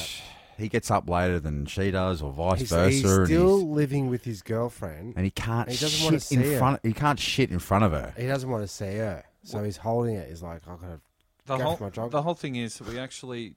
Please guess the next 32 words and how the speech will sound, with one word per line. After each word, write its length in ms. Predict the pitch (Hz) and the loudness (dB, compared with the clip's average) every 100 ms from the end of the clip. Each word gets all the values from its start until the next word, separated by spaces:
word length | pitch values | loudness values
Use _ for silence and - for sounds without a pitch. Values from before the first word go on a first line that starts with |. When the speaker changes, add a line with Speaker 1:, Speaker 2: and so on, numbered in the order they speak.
| - | -14
Speaker 3:
we, 220 | 113 120 | -10 -10
we've 320 | 67 117 - | -10 -12 -12
covered 420 | - 135 135 107 | -8 -6 -6 -8
this 200 | 107 101 | -12 -14
particular 600 | - 117 - 101 - 95 | -14 -20 -16 -16 -12 -12
story, 640 | 92 - 95 95 92 90 87 | -14 -12 -8 -8 -8 -12 -14
um, 480 | 90 87 87 87 - | -14 -12 -12 -14 -16
previously. 680 | - 104 107 104 - 50 87 _ 113 | -10 -10 -10 -14 -16 -16 -16 _ -14
Speaker 2:
Mm-hmm. 160 | 85 | -10
Speaker 3:
It 80 | 90 | -6
actually 320 | 127 - 143 117 | -6 -6 -12 -10
turns 320 | 131 117 104 | -10 -8 -8
out 160 | 98 | -10
that 120 | - 101 | -12 -16
this 200 | 104 - | -16 -14
was 140 | 98 | -14
a 100 | 92 | -14
high-profile 960 | 87 92 92 - 98 95 - 92 87 87 | -12 -10 -10 -10 -10 -10 -8 -8 -8 -10
C 380 | - 101 92 | -12 -10 -8
E 60 | 95 | -6
O. 240 | 95 95 - | -4 -6 -4
Speaker 2:
Oh, 60 | 117 | -2
that 180 | 135 131 | 0 0
was 160 | 117 101 | 0 -2
the 60 | 113 | -2
Speaker 3:
And, 40 | 110 | 2
Speaker 2:
C 80 | 110 107 | 2 2
E 20 | |
O 80 | 104 | 0
Speaker 3:
and 100 | 110 | 0
Speaker 2:
guy. 220 | 104 | 0
Speaker 3:
he, 80 | 80 | -2